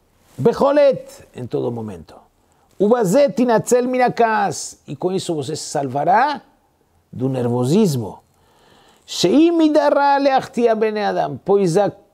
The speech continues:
característica do nervosismo, a qualidade negativa do nervosismo é a chave para os pecados da pessoa.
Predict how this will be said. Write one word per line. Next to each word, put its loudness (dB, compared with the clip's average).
característica 0
do 0
nervosismo, -2
a 0
qualidade -2
negativa 2
do 0
nervosismo -4
é 2
a -6
chave 2
para 0
os -2
pecados -2
da 0
pessoa. -8